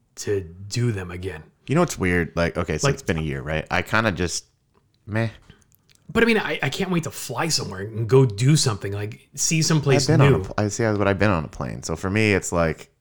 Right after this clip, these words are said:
Speaker 1: Yeah, I've been on a plane plenty, but I
Speaker 2: Yeah.
Speaker 1: haven't been on a plane for now thirteen months, which is a
Speaker 2: Well,
Speaker 1: long
Speaker 2: I mean,
Speaker 1: time.
Speaker 2: I, I ha-, that's what I'm saying. Like, I, when I went to Chicago, right, I flew back. So
Speaker 1: Yeah,
Speaker 2: there,
Speaker 1: yeah,
Speaker 2: I have
Speaker 1: you did that. You, you flew during a pandemic. I haven't done that yet.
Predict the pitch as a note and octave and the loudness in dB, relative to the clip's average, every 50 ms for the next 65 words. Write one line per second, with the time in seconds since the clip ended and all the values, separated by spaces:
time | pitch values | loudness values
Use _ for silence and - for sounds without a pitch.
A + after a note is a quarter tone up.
0 | _ _ _ _ _ _ - - G#3+ A#3 A3 C4+ D#4 B3 G3+ D#3 C3 - D3+ C3 | _ _ _ _ _ _ -2 2 2 4 4 4 4 4 2 0 2 2 2 2
1 | A#2+ - - A3 C4 A3+ D3 B2+ B2+ C3 C3+ A#2 - F3 D3+ C#3 D3 D3 C#3+ C#3 | 2 0 0 2 4 4 4 4 4 6 6 6 6 6 4 4 6 6 6 4
2 | B2+ - - C#3+ C#3 C#3 B2+ - - B2 B2 A#2+ A2+ A2 G#2+ G#2+ G2+ G2+ - - | 2 2 2 2 4 4 2 2 0 0 2 2 2 0 -2 -4 -6 -6 -6 -2
3 | A#2 B2+ C3+ B2+ A#2 - - C3+ C3+ C3 - C#3+ C3 A#2+ A#2+ B2+ D#3 F#3+ - - | 0 2 2 2 0 0 2 2 2 2 2 2 2 2 2 4 4 4 2 4
4 | - B2+ A#2+ - B2 B2 A2+ A2+ G#2 - - - _ _ _ _ - C3 - D#3 | 4 4 4 4 2 2 2 2 0 -2 -4 -10 _ _ _ _ -6 2 4 6
5 | D3 B2 A2 G#2 G2+ G#2 - A2+ - G#2 G#2 F#2 G#2 G2 - - A2+ G#2 - - | 6 6 6 6 6 6 6 4 4 4 2 2 2 0 2 2 2 2 2 0
6 | E2+ D2+ D2+ E2 C#2+ C2+ C#2 D2 D2 E2+ F2 D2 E2 F#2+ F2+ F2+ E2+ E2+ E2 - | -4 -4 -4 -6 -8 -6 -8 -4 0 0 0 0 0 0 2 2 2 0 0 -2
7 | - D#2+ - F2 D#2 C#2 C2+ C#2 B1+ C#2 C#2+ C#2+ - - D2+ C#2 - F2 E2+ D2 | -6 -4 0 0 0 0 -2 -6 -6 -6 -6 -6 -6 -6 -8 -2 0 2 2 2
8 | D2 - - - - E2+ D#2+ D#2 D2+ - D3 C3+ C3 G#2 G#2 - C3+ C3+ C3 B2 | 0 -4 -6 -4 -4 -2 0 2 2 4 4 4 4 4 4 4 6 4 4 2
9 | A#2+ A2+ - G#2+ G#2 A2+ A2+ A2+ - B2+ B2 A#2 A2+ B2+ - - E3+ F#3+ G#3+ G#3 | 2 0 0 2 2 4 4 4 4 2 0 0 -2 -2 -4 0 2 2 2 2
10 | G3 G3 G3 G3 - - G3 F#3+ F3+ D#3 D3+ D3 C#3 C3 B2+ A#2+ A#2 G2+ - B2+ | 2 2 2 2 2 4 4 6 6 8 6 6 6 4 4 2 0 -2 0 -2
11 | A#2 A#2+ A#2+ A2+ G#2 G2+ B2 C3+ D3+ D3 C3 B2 B2+ B2+ A#2+ A#2 A#2+ B2 A#2 G#2+ | 0 0 0 0 0 0 2 2 2 2 2 2 2 2 2 2 0 -2 -2 -4
12 | G2+ G#2 B2+ | -6 -8 -10